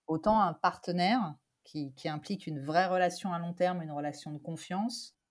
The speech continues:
euh, il peut, il peut, il peut y avoir une défaillance, il peut y avoir un mécontentement, mais, euh, ça ne va pas forcément remettre en cause la relation qu'on a établie avec lui.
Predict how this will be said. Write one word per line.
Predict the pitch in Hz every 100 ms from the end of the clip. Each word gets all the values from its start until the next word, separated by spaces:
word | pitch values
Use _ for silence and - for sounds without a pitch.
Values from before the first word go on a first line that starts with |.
| _ _ -
euh, | 143 139 135 131 131 131 139 139 147 -
il | 156 156
peut, | - 311 175 151
il | 170 -
peut, | 165
il | 214 151 151
peut | - 185
y | 147
avoir | 139 175 180
une | 151
défaillance, | 143 147 147 147 208 262 -
il |
peut | - 165
y |
avoir | 156 160 175
un | 156
mécontentement, | 151 156 160 151 147 - 170 196 - _ _ _ _ _
mais, | 151 160 180 196
euh, | 160
ça | - 151
ne |
va | 151
pas | 151
forcément | 160 156 - 180 175 185 156
remettre | 156 160 - 156
en |
cause | 147 208 190
la | 160
relation | 147 170 170 - 196
qu'on | 196 170
a | 147 131
établie | 139 147 175
avec | 156 143 -
lui. | -